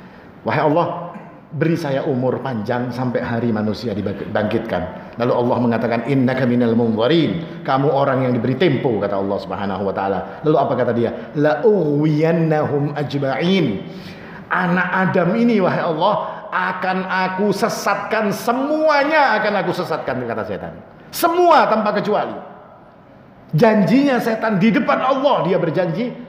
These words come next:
untuk menyesatkan diri manusia ini tadi. Nah, itu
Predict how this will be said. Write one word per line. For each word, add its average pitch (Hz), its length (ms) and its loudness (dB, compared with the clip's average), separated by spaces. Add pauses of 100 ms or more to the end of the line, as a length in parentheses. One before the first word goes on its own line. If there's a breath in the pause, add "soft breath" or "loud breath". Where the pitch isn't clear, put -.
(140)
untuk 202 240 0
menyesatkan 165 720 0
diri 170 240 4
manusia 139 480 2
ini 107 80 -2
tadi. 98 160 -4
Nah, 98 160 -4
itu 147 320 0